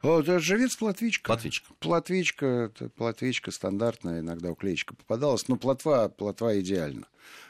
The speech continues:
Speaker 1: в данном случае. Вполне возможно, что и по-, и подлещик можно использовать. И вообще говорят, что карась хорошо. Вот поди ты поймай зимой
Speaker 2: <laughs> Зимой
Speaker 1: карась.
Speaker 2: карася, это очень
Speaker 1: Отлично.
Speaker 2: мощно.
Speaker 1: Карась
Speaker 2: Да.
Speaker 1: так идёт. Вау!
Speaker 2: Сладенький.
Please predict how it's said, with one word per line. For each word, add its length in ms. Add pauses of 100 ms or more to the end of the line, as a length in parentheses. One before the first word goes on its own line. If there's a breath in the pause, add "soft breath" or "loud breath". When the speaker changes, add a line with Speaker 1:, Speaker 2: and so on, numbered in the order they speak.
(120 loud breath)
Speaker 1:
в 40
данном 360
случае. 520 (520 loud breath)
Вполне 340
возможно, 540
что 220
и 140
по-, 140
и 160
подлещик 540
можно 280
использовать. 600
И 140 (200 loud breath)
вообще 280
говорят, 320
что 140
карась 380
хорошо. 400
Вот 220
поди 240
ты 100
поймай 460 (280 loud breath)
зимой 300
Speaker 2:
<laughs> 0
Зимой 280
Speaker 1:
карась. 220
Speaker 2:
карася, 200
это 140
очень 60 (140)
Speaker 1:
Отлично. 140
Speaker 2:
мощно. 260
Speaker 1:
Карась 380
Speaker 2:
Да. 60
Speaker 1:
так 260
идёт. 260
Вау! 680 (200)
Speaker 2:
Сладенький. 920